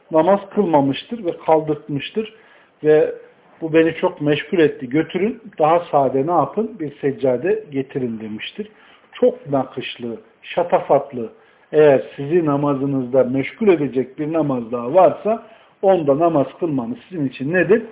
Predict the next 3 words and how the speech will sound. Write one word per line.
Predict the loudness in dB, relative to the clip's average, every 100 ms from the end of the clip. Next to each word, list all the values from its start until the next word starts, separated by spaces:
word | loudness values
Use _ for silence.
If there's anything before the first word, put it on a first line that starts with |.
| -20 _ _
Hatadır. | -8 -6 4 6 6 2 -4 _ _ _ _ _
Çünkü | -6 -6 -4 -4 -2
namazda | 0 2 0 -2 -8